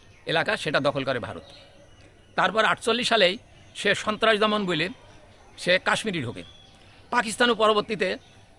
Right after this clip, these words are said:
আজাদ কাশ্মীরি ঢুকে পড়ে। দুইটা দেশ দুই জায়গা অর্ধেক অর্ধেক, প্রায় থা-, কেউ থার্টি ফাইভ পার্সেন্ট, কেউ সিক্সটি ফাইভ পার্সেন্ট দখল করে নেয়। দখল করার পর মধ্যস্থতায় তাকে পিছাতে বললেই পাকিস্তান বলে, "আমি পিছাবো না।" পরবর্তীতে ভারতও পিছাবে না।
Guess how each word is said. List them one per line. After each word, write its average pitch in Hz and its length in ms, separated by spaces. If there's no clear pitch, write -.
আজাদ 185 240
কাশ্মীরি 170 340
ঢুকে 127 160
পড়ে। 92 180
দুইটা 208 280
দেশ 220 240
দুই 196 160
জায়গা 196 160
অর্ধেক 180 200
অর্ধেক, 170 220
প্রায় 165 240
থা-, 160 120
কেউ 175 180
থার্টি 180 280
ফাইভ 196 220
পার্সেন্ট, 226 280
কেউ 196 100
সিক্সটি - 320
ফাইভ 147 200
পার্সেন্ট 180 280
দখল 135 220
করে 110 100
নেয়। 98 160
দখল 185 300
করার 220 240
পর 202 260
মধ্যস্থতায় 196 600
তাকে 180 240
পিছাতে 196 320
বললেই 220 260
পাকিস্তান - 380
বলে, 160 140
"আমি 147 140
পিছাবো 117 280
না।" 90 100
পরবর্তীতে 214 480
ভারতও 185 320
পিছাবে 135 280
না। 90 100